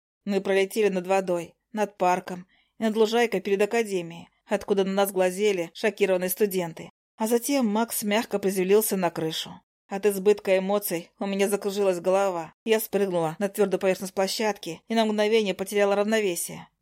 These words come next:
но устояла на ногах. Пора было собираться на занятия, но я не могла уйти, не сделав одну вещь. Я подошла к дракону и протянула руки.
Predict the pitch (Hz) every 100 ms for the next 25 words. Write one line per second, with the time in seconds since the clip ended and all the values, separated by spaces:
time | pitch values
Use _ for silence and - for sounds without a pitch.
0 | - 190 190 - 220 226 175 170 190 196
1 | 160 - _ _ _ - 208 220 208 190
2 | 180 190 190 202 214 196 185 214 208 160
3 | - - - _ - 208 202 196 196 202
4 | 220 214 175 175 180 - 220 214 196 170
5 | 180 214 196 - 214 180 185 185 220 180
6 | 170 - - _ - 165 190 185 - 180
7 | 170 175 170 202 202 165 156 _ - 190
8 | 185 190 185 190 202 165 160